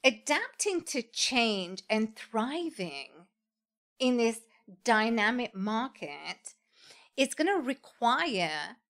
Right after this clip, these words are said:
businesses to have a proactive approach. Your leadership team has got to implement that employees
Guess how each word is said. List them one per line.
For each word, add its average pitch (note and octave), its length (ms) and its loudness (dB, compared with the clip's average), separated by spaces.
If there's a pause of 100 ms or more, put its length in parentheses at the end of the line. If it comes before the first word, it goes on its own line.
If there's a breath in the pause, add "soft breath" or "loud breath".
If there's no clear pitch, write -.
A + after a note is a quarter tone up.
(1000)
businesses C#4 760 0
to A3 440 -2
have A#3 460 0
a G3 120 -2 (120)
proactive G#3+ 960 2
approach. - 680 -4 (260 soft breath)
Your G3+ 140 0
leadership C4 720 -2
team B3 480 -2 (880 loud breath)
has A#3+ 260 -2
got B3 380 4
to - 280 -4
implement A#3 760 0
that G#3 200 -4
employees A3 1400 -2